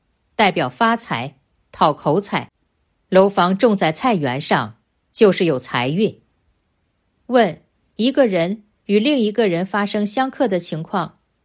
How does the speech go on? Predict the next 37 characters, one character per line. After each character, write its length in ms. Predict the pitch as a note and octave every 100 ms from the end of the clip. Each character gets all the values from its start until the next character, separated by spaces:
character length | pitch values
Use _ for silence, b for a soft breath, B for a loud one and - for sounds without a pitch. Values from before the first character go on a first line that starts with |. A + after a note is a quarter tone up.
| _ _
如 160 | G3 A3
果 140 | G#3+
被 160 | G3 A3
克 180 | A3 A3
得 120 | G3+
很 180 | F#3 F#3
厉 140 | C4+
害 160 | G3+ F3
的 100 | F#3
一 120 | F3
方， 380 | F#3+ G3+ G#3 _ _ _ _ _ -
要 160 | A3+
怎 240 | G#3 F3+ F#3+
样 180 | F#3+
才 180 | F#3 F3+
能 120 | F#3+
化 240 | G#3+ C#4+ A#3
解 160 | F3+
相 220 | E3 G#3+ A3
克 260 | - A#3+
呢？ 240 | G3+ F#3 - _ _ _ _ _ _ _ _
答： 360 | C#3+ B2+ C#3+ D#3+ _ _ _ _ -
在 220 | G#3 G3
念 220 | G3+ D#3
经 300 | D#3 G3 G3
化 280 | F#3+ B3 F3+
解 160 | E3
冤 260 | D3 A#3 A#3
结 140 | G#3
的 120 | C#3 C#3
时 140 | D#3
候， 360 | - D3 - _ _ _ -
心 260 | - F#3+
态 200 | F#3+ A#3+
很 200 | D#3+ C#3
重 240 | A2+ F#3+ D3+
要。 260 | C3 -